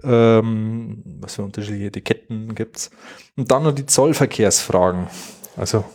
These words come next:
quasi unter welche Zollnummer fällt welcher Alkohol und so weiter und so fort. Und wie funktioniert das mit dem Hin- und Herfahren von Alkohol aus unterschiedlichen Steuerlagern und so. Ja, wie gesagt, ein ziemlich breiter Umriss über alles, was irgendwie, ähm,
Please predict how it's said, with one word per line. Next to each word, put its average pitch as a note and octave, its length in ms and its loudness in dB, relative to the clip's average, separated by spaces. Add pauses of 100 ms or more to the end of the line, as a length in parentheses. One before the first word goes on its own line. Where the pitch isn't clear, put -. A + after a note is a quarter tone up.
quasi - 360 -4
unter G2+ 200 -4
welche G2 220 -2
Zollnummer A2 640 2
fällt G2 320 2
welcher G#2 320 0
Alkohol G#2 680 2
und G2 120 -4
so G2 100 -8
weiter F#2+ 200 -2
und G#2 100 -6
so - 80 -14
fort. - 300 -2
Und G#2+ 200 -6
wie - 60 -18
funktioniert G#2+ 560 -2
das G#2+ 140 -6
mit A2 100 0
dem G2+ 80 -2
Hin- G2+ 140 0
und G#2+ 180 0
Herfahren A2 680 2
von G#2+ 260 0
Alkohol G#2+ 420 0
aus G2+ 160 -2
unterschiedlichen G#2+ 540 -6
Steuerlagern A2 600 4
und A2 120 -4
so. A2 200 -4 (1300)
Ja, D#3 180 6
wie F3+ 80 6
gesagt, D#3+ 320 0
ein C3+ 220 -4
ziemlich F3 380 2
breiter A#2+ 760 4
Umriss C3+ 680 -2
über A2+ 180 -2
alles, A#2 300 -2
was A#2 140 -2
irgendwie, A2+ 580 0
ähm, A2 480 0